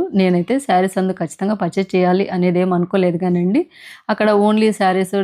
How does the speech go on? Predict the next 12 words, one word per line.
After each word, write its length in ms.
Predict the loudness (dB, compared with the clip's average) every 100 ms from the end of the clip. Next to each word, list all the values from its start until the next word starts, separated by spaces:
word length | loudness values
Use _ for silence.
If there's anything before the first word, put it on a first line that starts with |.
| -2
డ్రెస్సెస్ 340 | -4 -4 -4
అనే 160 | -4 -2
కాకుండా 580 | -2 -2 -2 0 0 -4 _ _ _ -2
మనకు 240 | -2 0 -2
స్టీల్ 300 | 0 0 0
సామాన్లు 520 | 2 4 4 2 0 0 0
అవి 160 | 0 -2
కూడా 140 | -4 -4
పెట్టారంటండి. 680 | -4 -2 0 -2 -2 -2 -4 -8 -20 -20 _ -4
మనకు 180 | 0 2
నేత్రానందం 580 | 2 0 2 2 4 2 2
అనమాట. 240 | 0